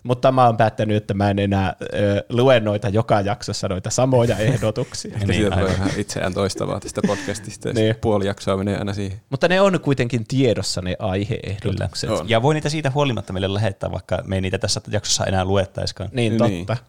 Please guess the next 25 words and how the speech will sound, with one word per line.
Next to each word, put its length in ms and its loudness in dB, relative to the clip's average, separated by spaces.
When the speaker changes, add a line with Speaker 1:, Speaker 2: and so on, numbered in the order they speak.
Speaker 1:
Kyllä 200 2
ne 220 2
meidän 440 4
kognitiivisiin 1120 -2
toimintoihin 720 -2
vaikuttaa, 520 -2
kun 140 -4
me 80 2
nähdään 520 0
Speaker 3:
Niin. 60 -8
Speaker 1:
ne 100 0
ja 140 -2
sitten 460 -4
ne 140 -4
on 180 0
meidän 280 2
mielessämme. 680 -2
Speaker 3:
Niin, 240 -8
kyllä. 280 -6
Speaker 1:
Aallon 420 2
laittaa, 440 0
oisko 520 0
Roblox 960 2
hyvä 340 2
aihe? 420 2